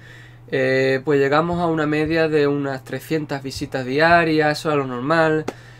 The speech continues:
Eh, a lo mejor había algún vídeo que llegaba a cuatrocientas, eh, algunas llegaba a quinientos, sobre todo, por ejemplo,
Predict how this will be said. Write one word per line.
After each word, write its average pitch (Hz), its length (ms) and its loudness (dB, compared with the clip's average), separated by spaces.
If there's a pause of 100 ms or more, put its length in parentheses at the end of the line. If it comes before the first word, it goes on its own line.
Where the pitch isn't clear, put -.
(120)
Eh, 123 160 -4
a 120 40 -2
lo 123 60 -4
mejor 139 200 0
había 143 100 2
algún 139 180 -2
vídeo 139 220 -4
que 135 100 -4
llegaba 127 280 0
a 123 40 -4
cuatrocientas, 151 1040 -4
eh, 123 200 -2
algunas 131 360 -4
llegaba 127 300 -2
a 120 80 -8
quinientos, 151 540 -2
sobre 120 260 -4
todo, 139 220 -2
por 131 140 -4
ejemplo, 139 480 -2